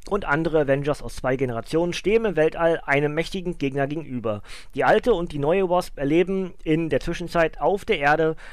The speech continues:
ein eigenes, nicht minder gefährliches Abenteuer. Außerdem erfährt Thor alles über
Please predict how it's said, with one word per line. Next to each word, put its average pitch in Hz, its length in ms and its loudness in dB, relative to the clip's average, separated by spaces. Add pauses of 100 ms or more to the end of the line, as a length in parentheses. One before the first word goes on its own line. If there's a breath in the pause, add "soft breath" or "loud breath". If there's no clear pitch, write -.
(140 loud breath)
ein 180 160 0
eigenes, 147 500 2
nicht 202 160 -6
minder 160 260 0
gefährliches 131 460 -2
Abenteuer. 110 640 -2 (280 loud breath)
Außerdem 208 400 2
erfährt 156 260 -2
Thor 185 380 4
alles 190 280 4
über 175 460 2